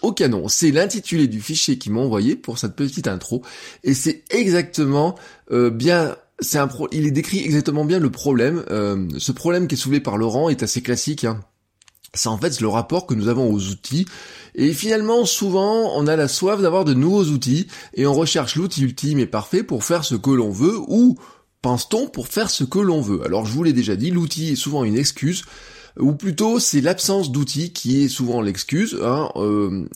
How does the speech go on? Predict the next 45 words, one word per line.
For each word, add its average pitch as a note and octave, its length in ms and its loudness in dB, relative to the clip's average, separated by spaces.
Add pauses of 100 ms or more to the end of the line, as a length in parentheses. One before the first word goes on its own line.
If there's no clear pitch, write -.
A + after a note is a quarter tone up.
et C3+ 100 2
dans C3 140 2
ce C3 80 -8
cas-là, E3+ 240 0
qu'est-ce - 160 -6
qu'on B2+ 120 0
va A2+ 80 0
faire ? E3+ 260 0 (680)
Bah, A#2+ 340 0
soit G#3 340 2
on D3 100 0
se - 120 2
morfond F3+ 480 2
de C#3 80 4
ne G#2+ 60 0
pas D3+ 160 0
pouvoir C#3+ 280 -2
acheter B2+ 280 2
l'outil D#3+ 320 2
qu'on D3 160 2
veut C3+ 200 2
pour A#2 200 -12
créer C3+ 280 0
ce A#2+ 160 -4
qu'on F#2 200 -4
veut, D3+ 240 2 (380)
ou F3+ 200 -2
alors G#3 640 2
on G3 180 2
a F3+ 80 4
les C3 120 4
moyens D#3 340 2
d'apprendre, B2 560 0 (120)
de A#2 120 -2
prendre C#3 280 -2
un A#2 120 2
outil C3+ 400 0
qui E2 300 -4
est - 20 -6
cher F3 540 0 (120)
et A1+ 560 -4
vraiment C3 380 0
un A2 100 0
outil G2 220 -6
pro, - 360 2